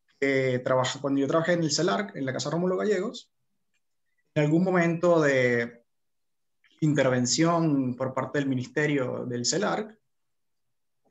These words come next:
este, que, de, insisto, eh, era percibido junto con Monte Ávila como una especie de, este, enclave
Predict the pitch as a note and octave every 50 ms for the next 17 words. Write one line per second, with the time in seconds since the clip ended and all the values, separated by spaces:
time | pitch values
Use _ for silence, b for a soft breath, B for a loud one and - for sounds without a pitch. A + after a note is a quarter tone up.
0 | _ - B2 - C3+ B2+ B2 - C3+ B2+ B2+ A#2+ - - - - _ - - F3+
1 | F#3 F3+ - - B2+ A2 - - - - - - - - C#3+ C#3 - C#3 D3 C#3
2 | - - C3+ C3 C3 C#3 C#3+ C#3+ C#3+ C#3 C#3 C3+ B2 B2 B2 C3 C3 A#2+ B2 A#2
3 | A#2+ B2 B2 A#2+ A#2+ B2 B2 B2+ B2+ C3+ C3+ C#3 C#3+ C#3+ C#3 B2 B2 A#2 A#2+ A#2+
4 | B2 B2 - C3 A#2 - C3+ B2 A#2+ A#2+ A#2+ A#2 A#2 A#2 A#2 B B B B B
5 | B B B B B _ - A#2+ B2 - - C#3+ - - - C#3+ D3 D3 C#3+ C#3+
6 | D3 D3 D3 C#3+ C#3 C#3 C#3 C#3+ C#3+ C#3+ C#3 C3+ C3+ C3 B2 A#2+ A#2 A#2 A2+ A2+
7 | A2+ A#2 -